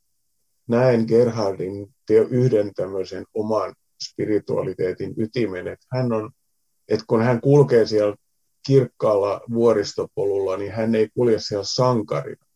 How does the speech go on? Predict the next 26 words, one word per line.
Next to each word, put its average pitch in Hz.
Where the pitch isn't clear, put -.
eikä 107
semmoisen, 90
semmoisen 92
ylväänä 104
voittajana, 123
vaan 92
hän 127
on 110
sellainen, 110
joka 107
on 104
tullut 131
lohdutetuksi 113
suuren 110
hätänsä 98
keskellä 95
ja 87
juuri 98
siinä 92
suuressa 104
vaarassa, 95
jos 90
hän 95
on 92
koko -
ajan 95